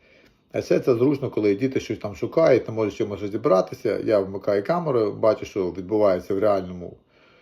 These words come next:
часі, і можу їм підсказати. Одного разу, до речі, я так знайшов пульт від телевізора, який ми не могли знайти два дні.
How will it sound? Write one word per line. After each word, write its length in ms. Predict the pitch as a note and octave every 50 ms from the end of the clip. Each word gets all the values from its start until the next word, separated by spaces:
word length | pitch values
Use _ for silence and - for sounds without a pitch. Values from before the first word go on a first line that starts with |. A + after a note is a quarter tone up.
| _ _ _ _
часі, 520 | - D#3+ E3+ G3 - - - E3 D3 - -
і 160 | E3 F3 D3+
можу 280 | C3 C3 C3+ C3 B2 A#2
їм 180 | A2 A#2+ B2 A#2
підсказати. 640 | - A2 - - A2 F2+ F2 D2+ D2 - - E2+ - - _ _ -
Одного 400 | G#2+ A2+ B2+ C#3 D3 C#3 B2+ B2
разу, 260 | B2 C3 C#3 B2+ A2
до 140 | F#2+ A2 G#2
речі, 240 | G#2+ G2+ F#2+ - G#2
я 40 |
так 160 | G2 - G2 G#2
знайшов 360 | G#2 G2 - - G#2+ G2 -
пульт 280 | C#3+ D#3 D3 C#3+ -
від 60 | C3 -
телевізора, 460 | - G#2 G#2+ A2 A2+ A2+ G#2 G2+ F#2+
який 220 | G2 F#2+ A#2 A#2+
ми 140 | A2+ G#2 G2
не 120 | F#2+ F#2+
могли 260 | F#2 F2+ F#2+ G2 A2 G#2
знайти 280 | F#2+ F#2 F2+ - G#2
два 200 | F#2 F2+ F2 E2
дні. 240 | D#2+ D#2+ D2+ - -